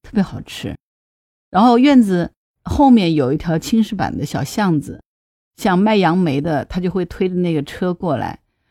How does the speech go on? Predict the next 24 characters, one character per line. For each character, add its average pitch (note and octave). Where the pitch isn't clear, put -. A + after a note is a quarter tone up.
有 F3
一 F#3
次 G#3+
我 D#3+
娘 G#3
娘 F#3
就 E3
买 C3
了 C3
一 F3
碗 A2
杨 A#2
梅， -
那 B3+
杨 G#3+
梅 A#3
特 -
别 G3+
大， C#3
紫 D#3+
黑 A#3
紫 D3
黑 D3+
的， D3